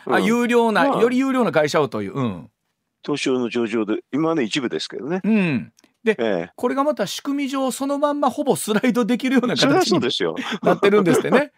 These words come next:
Speaker 2: <laughs> やっぱりだって、だって一軍、二軍、三軍って今までもあったやつだけど、
Speaker 1: うん。
Speaker 2: それをね、あの、ちょっと、だから三軍がちょっとたくさんあったんだけど、ちょっとまとめたってだけですからね。
Speaker 1: ね。ということは、大きくはあんまり変わってない感じですか？高橋さんご覧になると。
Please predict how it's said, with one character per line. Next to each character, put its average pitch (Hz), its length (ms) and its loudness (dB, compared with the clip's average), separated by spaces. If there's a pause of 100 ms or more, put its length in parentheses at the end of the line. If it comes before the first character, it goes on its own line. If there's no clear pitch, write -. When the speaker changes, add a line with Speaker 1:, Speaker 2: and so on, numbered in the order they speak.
(160)
Speaker 2:
<laughs> 359 160 0
や 160 180 0
っ - 40 -4
ぱ 196 120 -2
り 160 80 2
だ 135 60 0
っ - 20 -2
て、 117 160 -4
だ 110 140 -2
っ - 20 0
て 110 80 0
一 151 160 -4
軍、 143 100 -2
二 139 80 -2
軍、 135 160 -2
三 123 240 -4
軍 117 120 -4
っ - 20 -12
て 127 100 -6
今 131 200 -2
ま 131 40 -4
で 113 60 -4
も 101 100 -4
あ 110 60 -4
っ 110 40 -10
た - 120 -8
や 90 100 -2
つ 82 100 -10
だ 85 120 -4
け 95 100 -8
ど、 101 300 -4
Speaker 1:
う 151 220 -6
ん。 135 60 -6
Speaker 2:
そ 156 100 -2
れ 143 120 -2
を 143 100 -2
ね、 156 280 -2
あ 113 100 -4
の、 113 160 -4
ち - 80 -8
ょ 156 40 -2
っ - 40 -6
と、 107 220 -4
だ 107 100 -6
か 101 60 -4
ら 101 80 -4
三 208 200 -4
軍 233 140 -4
が 233 140 -4
ち 226 80 -4
ょ 208 40 -6
っ - 40 -8
と 104 180 -4
た 110 100 -10
く - 60 -12
さ 120 140 -4
ん 113 60 -4
あ 117 40 -4
っ - 60 -18
た 87 160 -6
ん - 20 -8
だ 87 140 -4
け 95 80 -6
ど、 101 40 -2
ち - 80 -10
ょ 202 60 -4
っ - 20 -4
と 131 60 -6
ま 95 140 -6
と 113 80 -4
め 107 100 -4
た 113 80 -6
っ 107 60 -6
て 85 100 -8
だ 85 140 -6
け 85 100 -8
で 73 80 -8
す - 100 -12
か - 120 -12
ら - 80 -10
ね。 185 160 -4
Speaker 1:
ね。 98 220 -6 (200)
と - 80 -6
い - 0 -
う 196 40 -6
こ 254 100 -6
と 220 80 -4
は、 151 160 -2 (140)
大 302 300 4
き - 120 -8
く 285 100 -2
は 175 120 4
あ - 20 0
ん 160 60 -4
ま 175 100 0
り 165 120 -2
変 202 120 2
わ 214 80 4
っ 208 40 -4
て 214 140 0
な 151 120 -2
い 139 40 -2
感 160 160 0
じ 156 80 -6
で 147 60 -4
す - 80 -10
か？ 120 100 -6
高 139 160 -4
橋 131 40 -4
さ 123 120 -6
ん 117 40 -6
ご 113 100 -4
覧 120 100 0
に 113 60 -6
な 110 80 -4
る 107 100 -6
と。 95 220 -10